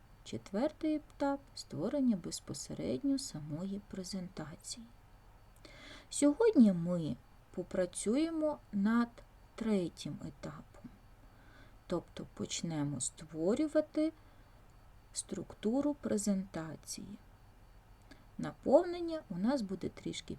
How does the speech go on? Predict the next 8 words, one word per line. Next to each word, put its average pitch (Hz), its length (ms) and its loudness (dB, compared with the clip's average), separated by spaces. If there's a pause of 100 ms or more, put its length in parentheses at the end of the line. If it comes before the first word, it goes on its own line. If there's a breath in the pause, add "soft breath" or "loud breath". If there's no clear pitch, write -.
пізніше, - 680 -6 (540)
хоча 262 280 2
і 403 140 6
сьогодні 254 580 0
часткове - 540 2
наповнення 202 720 4
презентації, 160 760 -4
звичайно, 160 640 -8